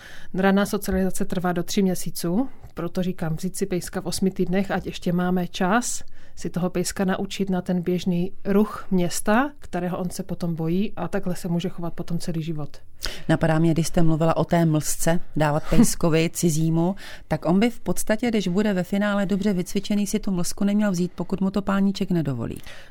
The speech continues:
Speaker 1: To už ano, to už je zase jiný
Speaker 2: To už
Speaker 1: level poslušnosti. Ano, v dnešní době by se tady to určitě velmi hodí,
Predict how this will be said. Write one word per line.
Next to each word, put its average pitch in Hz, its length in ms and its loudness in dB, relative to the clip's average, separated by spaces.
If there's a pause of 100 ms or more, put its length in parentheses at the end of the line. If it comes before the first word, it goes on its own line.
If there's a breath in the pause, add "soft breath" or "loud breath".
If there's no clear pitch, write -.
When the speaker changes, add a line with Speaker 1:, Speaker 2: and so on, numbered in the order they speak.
(140 loud breath)
Speaker 1:
To 196 100 4
už 196 100 6
ano, 180 260 0
to 170 140 -6
už - 240 -8
je 175 80 -4
zase 180 220 -2 (100)
jiný 196 220 4
Speaker 2:
To 196 60 6
už - 20 0
Speaker 1:
level 196 280 0
poslušnosti. 190 880 -2 (460 loud breath)
Ano, 214 340 0
v - 60 -10
dnešní 196 280 -2
době 190 180 2
by 185 60 -4
se 202 120 -2
tady 190 200 -2
to 190 160 -4
určitě 196 260 -4
velmi 180 260 0
hodí, 196 380 0